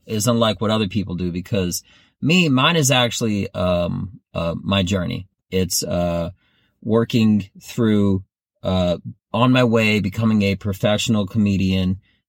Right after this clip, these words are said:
And I think, and I think it really has a certain interesting dynamic because if you want kinda like chapters in a book, so to speak, to see,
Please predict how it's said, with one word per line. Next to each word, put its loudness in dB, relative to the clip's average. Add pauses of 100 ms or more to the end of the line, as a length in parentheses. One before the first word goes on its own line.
(160)
And 2 (400)
I 0
think, -2
and 0 (420)
I -2
think 0
it -6
really 0
has 0
a -2
certain 0
interesting 0
dynamic -2
because -2
if -8
you 2
want -2
kinda 0
like 0
chapters -2
in 2
a 0
book, -2 (720)
so -2
to 0
speak, -4 (320)
to -2
see, 0